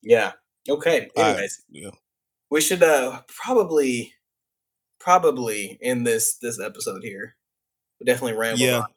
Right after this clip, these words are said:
Speaker 1: the end there.
Speaker 2: I think
Speaker 1: Sorry
Speaker 2: this was
Speaker 1: about
Speaker 2: a good
Speaker 1: that.
Speaker 2: episode. Um, lastly, I kinda just wanna wish those in the West Coast safety, 'cause
Speaker 1: Yeah.
Speaker 2: that is absolutely quite, like, crazy.
Speaker 1: Yeah.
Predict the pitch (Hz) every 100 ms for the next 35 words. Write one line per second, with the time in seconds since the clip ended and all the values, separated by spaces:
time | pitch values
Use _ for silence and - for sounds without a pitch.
0 | _ 101 101 101 101 - 143 180 269 180
1 | 156 139 135 123 131 131 123 117 - -
2 | 117 113 110 107 _ _ _ _ - 110
3 | 120 123 131 143 135 139 - 107 107 107
4 | 107 104 - 107 101 101 101 - 101 101
5 | 101 - 104 98 95 98 95 - - 98
6 | 98 - - 104 107 123 120 - _ _
7 | - 104 101 104 80 98 98 - _ _
8 | _ _ _ _ 110 107 - 107 101 101
9 | - - 104 104 104 - 98 98 _ _
10 | - - 101 98 90 87 _ _ _ 104
11 | 98